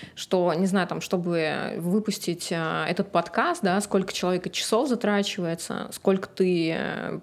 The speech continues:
готовишься, там, штудируешь, сколько мы сейчас пишем, сколько это постпродакшн. И, ну, как бы это никто не задумывается. Они думают, что, знаешь, ты такой пришёл, и всё у тебя получилось сразу же. Так не бывает.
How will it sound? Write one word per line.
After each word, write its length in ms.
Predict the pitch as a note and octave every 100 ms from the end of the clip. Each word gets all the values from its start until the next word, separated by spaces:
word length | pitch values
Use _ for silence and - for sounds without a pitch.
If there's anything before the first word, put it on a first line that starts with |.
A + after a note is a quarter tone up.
| - G3
готовишься, 640 | F#3 F3+ A3 B3+ A#3 -
там, 160 | F#3 E3
штудируешь, 720 | - F3+ F3 A#3+ A#3+ F#3 -
сколько 320 | - F#3+ F3+
мы 120 | E3+ E3
сейчас 380 | - A#3 A3 -
пишем, 340 | G3+ F#3+ G#3
сколько 320 | - F#3 F#3
это 120 | F3+
постпродакшн. 880 | E3+ A3+ A#3+ - F#3+ F#3+ F#3 F#3 - F#3 - - - - -
И, 260 | F#3 F3+ - -
ну, 120 | A3
как 200 | F#3+ E3
бы 140 | E3+ E3+ -
это 280 | G3+ A3 - - - _ -
никто 380 | G#3 G#3+ A3+
не 120 | C4+ C4+
задумывается. 500 | A#3 B3 G#3+ F3 -
Они 80 |
думают, 260 | F3+ G#3+ G3+
что, 140 | G3+
знаешь, 200 | F#3+ E4+
ты 100 | -
такой 200 | - -
пришёл, 440 | - - F#4+ A#4+ A#4+ - _ _
и 180 | - D#4
всё 180 | -
у 60 | G#3
тебя 140 | G3
получилось 440 | F3+ D3+ - - -
сразу 220 | F3 - F3
же. 60 |
Так 220 | G3+ A#3+ -
не 80 |
бывает. 360 | G#3 G3 E3+ -